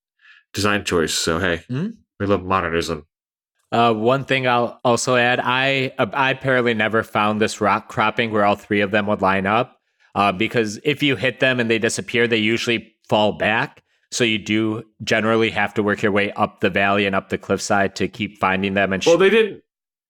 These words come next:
Speaker 1: they weren't lined up, like, together. I was at a spot where I could look over the top, like, p-,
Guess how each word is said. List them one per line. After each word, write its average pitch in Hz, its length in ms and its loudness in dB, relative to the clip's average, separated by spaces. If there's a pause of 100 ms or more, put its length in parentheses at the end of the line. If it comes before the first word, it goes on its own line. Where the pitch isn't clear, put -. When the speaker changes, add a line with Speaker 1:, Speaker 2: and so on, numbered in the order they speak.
Speaker 1:
they 160 120 6
weren't 190 280 4
lined 160 240 0
up, 135 180 0
like, 113 160 0
together. 117 560 2
I 131 140 2
was 147 160 6
at 147 100 2
a 127 60 0
spot - 640 0
where 107 180 4
I 101 80 2
could 107 220 0
look 123 220 4
over 113 260 4
the 98 80 2
top, - 180 -2
like, 98 260 -2
p-, - 80 -4